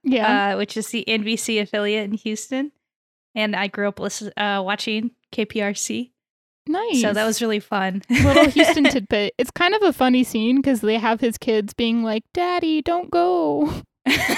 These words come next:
Speaker 1: And he's like,
Speaker 2: Yes.
Speaker 1: "Well, what do I say to that, media?" <laughs> And it's like,
Speaker 2: Yeah.
Speaker 1: I don't know. I think he just kinda wimped out and then used his kids as a scapegoat.
Speaker 2: <laughs>
Speaker 1: Um,
Speaker 2: S-, send the childless woman.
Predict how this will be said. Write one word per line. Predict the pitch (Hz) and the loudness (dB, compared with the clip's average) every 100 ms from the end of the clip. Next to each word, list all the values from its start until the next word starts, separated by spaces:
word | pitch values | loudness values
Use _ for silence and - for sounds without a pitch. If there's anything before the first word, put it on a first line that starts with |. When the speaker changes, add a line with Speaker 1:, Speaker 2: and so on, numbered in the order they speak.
| - 269 | -2 2
Speaker 1:
And | 320 | 4
he's | 359 349 | 4 4
like, | 320 285 240 | 4 4 4
Speaker 2:
Yes. | |
Speaker 1:
"Well, | 285 311 311 | 6 6 6
what | 302 339 | 4 2
do | 330 339 | 4 4
I | 330 | 2
say | - 311 320 | 2 2 4
to | 311 277 | 2 4
that, | 277 285 - | 4 2 2
media?" | 220 202 196 202 196 196 196 - | 0 0 -2 0 2 2 0 0
<laughs> | |
And | 294 - 784 762 719 311 | 0 0 -4 -8 0 2
it's | 339 - | 2 0
like, | 349 269 | 2 4
Speaker 2:
Yeah. | 233 196 202 - - - - | 4 2 -2 -6 -14 -8 2
Speaker 1:
I | 339 | 4
don't | 359 | 4
know. | 311 | 4
I | 320 | 4
think | 381 370 | 0 -2
he | |
just | 349 285 | -2 0
kinda | 285 254 | 0 2
wimped | 214 240 240 | 2 0 2
out | 247 233 208 | 2 2 0
and | 214 | -2
then | 214 | -2
used | 220 233 | -2 -4
his | 226 | -8
kids | - 240 214 | -2 -2 -2
as | 202 202 | -6 -8
a | 214 | -8
scapegoat. | - 233 - 196 202 - _ _ _ _ _ _ - | -2 -4 -2 -4 -4 -8 _ _ _ _ _ _ -2
Speaker 2:
<laughs> | 571 - - 320 - 330 - | -2 -2 -6 -4 -4 -4 2
Speaker 1:
Um, | 320 262 254 247 208 226 - | 4 4 4 2 0 -6 -6
Speaker 2:
S-, | - - - | -6 -6 -4
send | - 330 415 | -2 0 2
the | 453 427 | 0 0
childless | 285 277 294 269 240 - - | 2 2 2 2 0 -2 -2
woman. | 226 220 214 190 196 | 0 0 0 0 -2